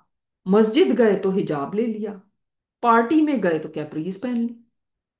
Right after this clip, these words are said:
अब वो खुदा जो मस्जिद में है, क्या वो म-, मस्जिद से बाहर नहीं है? दर्स में आए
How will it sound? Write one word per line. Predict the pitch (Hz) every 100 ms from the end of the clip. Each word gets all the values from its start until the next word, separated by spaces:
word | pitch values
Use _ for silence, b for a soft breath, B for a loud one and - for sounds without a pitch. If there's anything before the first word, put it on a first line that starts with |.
| _ _ _ _ _ _ _ _ _ _ -
अब | 196
वो | 180 190
खुदा | 214 180 170
जो | 208
मस्जिद | 214 160 185 185
में | 208
है, | 185 175
क्या | 190 202
वो | 190 190 180 175 -
म-, | 170 175
मस्जिद | 165 190
से | 208
बाहर | 185 165 214
नहीं | 262 320
है? | 339 - _ _ _ _ _ _ _ _ _ _ _ _ _ _ -
दर्स | 190 262 381 -
में | 359
आए | 339 214 156